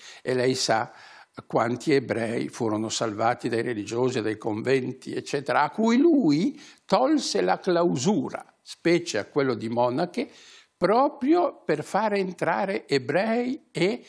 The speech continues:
sospetti e f-, eh, fugaci dalla persecuzione. Tutti cercano la famosa circolare, lei si ricorda, di cui si parlò anni fa in Vaticano, la circolare di Pio dodicesimo per ospitare gli ebrei nei conventi.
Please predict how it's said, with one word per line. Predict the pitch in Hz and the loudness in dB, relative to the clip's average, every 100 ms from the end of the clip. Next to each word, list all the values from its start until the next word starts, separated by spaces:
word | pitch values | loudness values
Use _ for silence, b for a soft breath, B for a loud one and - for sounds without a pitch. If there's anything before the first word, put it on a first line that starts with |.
| B B | B B
sospetti | - - 135 - 185 233 - - 214 - | -10 -6 -6 -2 -2 -2 -6 -4 -4 -4
e | - 165 220 - | 0 0 0 -8
f-, | - - - | -20 -20 -8
eh, | 151 113 120 | -4 -2 -4
fugaci | - - 139 110 - - 117 | -6 -6 -2 -2 -2 -6 -8
dalla | 120 127 - | -4 -4 -4
persecuzione. | - - - 123 - - 233 214 - B B B B - - | -6 -8 -6 -8 -8 -4 -2 -2 -4 B B B B -14 -14
Tutti | - 269 269 | -2 0 0
cercano | - 202 214 202 185 | 0 0 0 -2 2
la | 160 | 0
famosa | 151 156 175 175 160 | 0 0 0 0 -2
circolare, | - 151 135 143 127 120 139 135 | -4 -6 -2 0 2 2 0 0
lei | 120 127 | 0 -2
si | - | -2
ricorda, | 117 107 110 123 147 - - B B B | -4 -4 -2 -4 -4 -8 -8 B B B
di | - 120 | -12 -12
cui | 113 135 | -4 -4
si | - 139 | -4 -4
parlò | 117 120 123 127 | -4 0 2 2
anni | 120 120 | 0 -4
fa | 113 135 | -2 -2
in | 135 | -2
Vaticano, | 123 117 120 - 117 139 | -2 -4 -6 -2 -2 0
la | 123 | -4
circolare | 123 135 131 123 127 139 135 | -4 -10 -8 -4 0 0 -2
di | 120 | -6
Pio | 113 139 | -6 -4
dodicesimo | 123 117 117 104 135 127 131 107 | -4 -6 -10 -6 -6 -4 -6 -6
per | 120 | -6
ospitare | 117 - 113 120 123 | -8 -10 -8 -6 -4
gli | 120 | -4
ebrei | 110 127 131 | -4 -2 -2
nei | 127 | -4
conventi. | 113 120 113 104 98 | -4 -8 -6 -8 -10